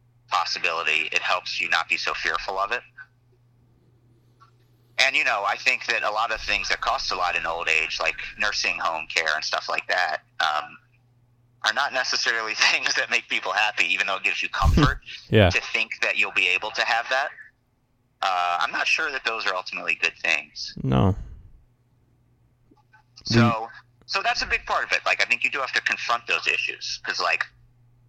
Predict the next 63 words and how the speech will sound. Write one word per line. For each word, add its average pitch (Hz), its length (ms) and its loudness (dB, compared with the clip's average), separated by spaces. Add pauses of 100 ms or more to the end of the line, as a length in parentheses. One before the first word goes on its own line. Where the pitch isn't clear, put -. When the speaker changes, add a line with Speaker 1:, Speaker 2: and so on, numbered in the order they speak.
Speaker 1:
I 123 100 2
can 135 200 -4
live 135 120 0
in 117 80 2
a 107 40 2
tent 131 280 0
for 117 160 0
free 120 240 0
in 101 60 -4
the 95 80 -4
woods 107 380 -4
now - 340 0
if - 120 0
I 85 100 0
need 80 220 -2
to, - 120 0 (100)
but - 220 -2
I - 140 10
Speaker 2:
Right. 110 180 10
Speaker 1:
probably 131 200 2
can't 131 200 -4
do 160 100 0
that 82 160 0
when 78 100 0
I'm 73 180 -2
seventy 73 320 0
years 69 240 -2
old - 200 -4
Speaker 2:
<laughs> - 260 6
Speaker 1:
or - 540 8
eighty, 78 320 0
you 104 120 -2
know? 90 200 2 (520)
So - 140 -4
there 143 120 -2
will 160 140 -4
come 151 180 0
a 143 40 -4
time 139 260 0
when 98 100 0
things 92 200 -2
are 90 60 0
different, 85 460 0
and, 80 300 4
um, 78 320 2 (100)
I 117 60 0
do 135 100 -4
think 110 120 -6
it's 101 100 -2
important 92 340 -2
to, 90 80 4 (180)
to 92 40 -4
be 90 120 0
realistic 82 440 0
about 73 240 -4
that 76 260 0
when 82 140 0
you're, 73 240 0 (240)
when - 100 -12
you're 80 80 -4
kind 78 160 2
of 78 60 -10
working 80 260 -4